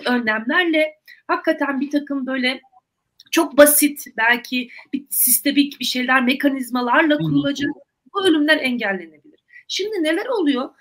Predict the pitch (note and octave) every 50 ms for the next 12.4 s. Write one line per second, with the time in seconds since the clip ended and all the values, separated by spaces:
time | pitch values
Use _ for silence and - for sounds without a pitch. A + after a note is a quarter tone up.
0 | - - - _ _ A#3+ A#3+ B3+ B3+ - C#4+ D4+ D#4+ F4+ G4 F4+ F#4 F#4 E4 F4
1 | E4 D4 C#4+ - B3 - B3+ B3 C#4+ D4+ D4 - F#4+ F#4 - E4 D#4+ D4+ D#4 D#4+
2 | E4 C#4+ B3+ C4+ C#4+ - - _ _ A#3+ A3 A3 A#3+ - - _ _ _ B3+ B3+
3 | C4 C#4 C#4+ C#4+ D4+ D4 D4 - - A#3+ A#3+ A#3+ A#3 A#3 A3+ - A#3 A3+ A3 G#3+
4 | - A#3+ A#3 A3 G#3 A3 G#3+ G3+ - - A3 G#3+ D4 D4+ D4+ D4 D4 C#4 C#4+ C#4
5 | C#4+ C#4+ - A#3+ A#3 - - A3+ G3 A3 A3+ - G#3 A#3+ A#3+ A#3 - D4+ D4+ D4
6 | - B3+ C4 C4 - - D4 D4 - C#4+ C#4+ D4+ D4+ C#4 C4 G#3+ G3+ G3+ G3+ G3+
7 | G3+ G3+ G#3+ A3 A#3 - - - _ _ _ _ _ _ _ _ _ _ _ _
8 | - E4 G4 G#4 - C4 C#4+ C#4 - E4 F4+ F#4+ F4+ F#4 D4+ C#4+ C4+ G#3+ C4 C4+
9 | C4+ C4+ C4+ - - G3+ G#3 A3+ A3 G3+ E3+ - - _ - - - - - -
10 | - - _ - A#3+ A#3+ A#3+ A#3+ B3 B3 - - - _ _ _ _ _ - -
11 | F4 F4+ F#4+ F#4+ - - D#4+ D4 D#4 D4+ - - _ B3+ F#4 F#4+ - G4+ - -
12 | - C#4 B3 - B3 C4 C#4+ -